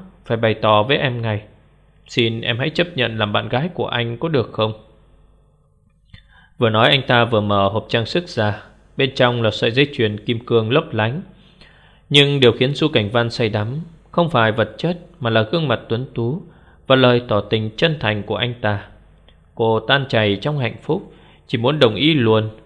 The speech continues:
nhưng cô vẫn chưa hoàn toàn mất hết lý trí, vì biết gương mặt thật sự của mình trông thế nào. Lúc này, Du Cảnh Văn nhìn đồng hồ, cô đã biến thần hơn năm mươi phút rồi, sắp không duy trì siêu năng lực được nữa rồi.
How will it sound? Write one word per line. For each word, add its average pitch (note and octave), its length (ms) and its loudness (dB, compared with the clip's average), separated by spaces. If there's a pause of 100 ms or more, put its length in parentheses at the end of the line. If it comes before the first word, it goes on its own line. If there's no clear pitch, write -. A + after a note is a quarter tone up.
(300)
nhưng A#2 240 -2
cô A#2+ 160 0
vẫn F3 220 -2
chưa D#3+ 120 0
hoàn A#2+ 260 -2
toàn G#2+ 220 0
mất C3 140 -4
hết B2+ 220 -2
lý A#2 220 -2
trí, C3 360 -2 (520)
vì A#2+ 100 2
biết F3 260 0
gương E3 180 2
mặt B2 180 0
thật A#2 100 -8
sự A2+ 400 0
của A#2 80 -2
mình G#2+ 220 -2
trông A2+ 260 0
thế D#3+ 140 -4
nào. G2+ 320 -4 (720)
Lúc C3 220 0
này, G#2+ 300 2
Du C#3+ 140 -2
Cảnh A2 260 -2
Văn C#3+ 200 2
nhìn A#2 160 -4
đồng G#2 160 -2
hồ, G#2 340 -2 (280)
cô A#2 100 0
đã A#2+ 160 6
biến B2+ 280 0
thần G#2+ 280 -2
hơn A2+ 200 -4
năm A2 120 -2
mươi A2 160 -2
phút F3 200 -2
rồi, G2+ 260 0 (500)
sắp C3 200 4 (200)
không C#3 200 -2
duy C3+ 120 0
trì G#2+ 340 0
siêu D3+ 200 -2
năng D3 160 -2
lực A2+ 180 -2
được G#2 160 0
nữa A2+ 200 -2
rồi. G2+ 240 -2